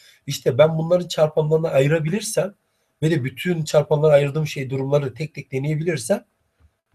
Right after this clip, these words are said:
ne olur? Ben hani bulabilirim ama şu anda günümüzde normal makinalarda hani bu işlemin yapılması seneleri aldığı için biraz zorlu bir şey.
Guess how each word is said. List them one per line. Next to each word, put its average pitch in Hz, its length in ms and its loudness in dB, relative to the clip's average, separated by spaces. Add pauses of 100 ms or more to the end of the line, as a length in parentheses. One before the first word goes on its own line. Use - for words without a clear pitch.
(120)
ne 160 80 -2
olur? 175 380 2 (520)
Ben 151 260 4 (600)
hani 123 240 0
bulabilirim 147 460 4
ama 165 200 -2
şu 165 140 -2
anda 151 140 0
günümüzde 139 480 -4
normal 135 260 6
makinalarda 113 840 2 (500)
hani 127 200 -4
bu 143 80 -2
işlemin 143 300 -2
yapılması 117 520 0
seneleri 135 540 2
aldığı 104 280 6
için 101 360 -4 (320)
biraz 147 200 6
zorlu 143 340 0
bir 101 60 -2
şey. 190 280 -6